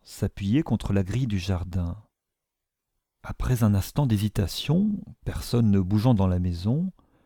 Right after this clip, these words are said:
elle jeta un châle sur sa chemise de nuit, descendit l'escalier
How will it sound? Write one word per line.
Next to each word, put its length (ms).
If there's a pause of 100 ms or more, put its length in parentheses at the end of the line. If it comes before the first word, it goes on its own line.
(340)
elle 180
jeta 400
un 120
châle 360
sur 180
sa 160
chemise 400
de 120
nuit, 440 (520)
descendit 540
l'escalier 800